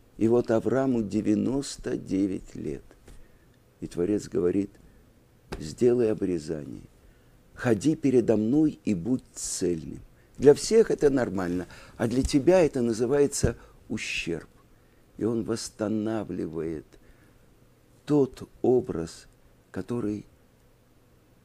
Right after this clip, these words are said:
первого человека до греха. Это то, что делает Авраам. И вот Рав Ицхак рассказывает про те чудесные истории с обрезанием,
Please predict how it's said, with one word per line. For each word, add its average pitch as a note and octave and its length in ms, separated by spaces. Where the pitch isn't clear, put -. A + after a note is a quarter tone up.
первого G#2 460
человека F#2+ 800
до A#2+ 320
греха. - 500
Это A#2 220
то, G2+ 180
что - 240
делает D#2 500
Авраам. - 340
И A#2 80
вот C#3 320
Рав G#2+ 200
Ицхак A#2 380
рассказывает G#2 760
про F#2 360
те B2 160
чудесные A2+ 840
истории A2 520
с - 160
обрезанием, F#2+ 800